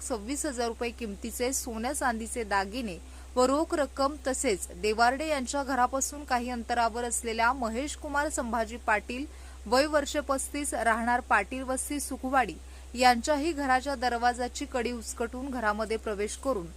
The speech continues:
देवघरामध्ये असलेल्या तिजोरीचे कुलूप तोडून तिजोरीत ठेवलेले सोन्या चांदीचे दागिने व रोख रक्कम असा चौऱ्याऐंशी हजार रुपयांचा मुद्देमाल लंपास करीत दोन्ही ठिकाणचे मिळून तब्बल तीन लाख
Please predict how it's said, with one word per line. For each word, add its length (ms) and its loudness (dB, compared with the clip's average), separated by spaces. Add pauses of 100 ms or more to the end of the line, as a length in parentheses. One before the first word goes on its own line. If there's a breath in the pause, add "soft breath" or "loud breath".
(320 loud breath)
देवघरामध्ये 720 2
असलेल्या 460 2
तिजोरीचे 600 -4
कुलूप 320 -4 (120)
तोडून 320 -2
तिजोरीत 460 -2 (100)
ठेवलेले 480 -2 (360 loud breath)
सोन्या 380 0
चांदीचे 520 0
दागिने 520 0
व 140 -2
रोख 260 2
रक्कम 440 -2
असा 340 4
चौऱ्याऐंशी 600 -2
हजार 260 2
रुपयांचा 460 -2
मुद्देमाल 540 0
लंपास 480 0
करीत 260 0 (400 loud breath)
दोन्ही 380 2
ठिकाणचे 540 0
मिळून 260 -4 (100)
तब्बल 320 0 (160)
तीन 200 -4
लाख 200 6